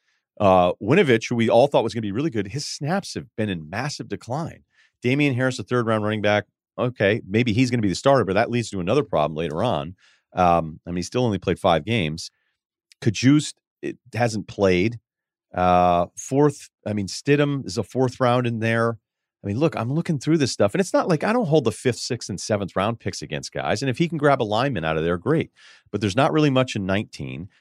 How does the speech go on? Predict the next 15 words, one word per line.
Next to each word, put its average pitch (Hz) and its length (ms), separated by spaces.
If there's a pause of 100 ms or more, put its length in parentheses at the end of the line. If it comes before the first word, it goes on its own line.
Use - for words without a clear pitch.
Two 147 100
thousand 143 360
eighteen, 131 280
they 113 80
take 120 200
Isaiah 107 360
Wynn 101 300
to 98 80
be 98 100
the 90 80
left 98 240
tackle 101 320
of 80 80
the - 60
future. 87 480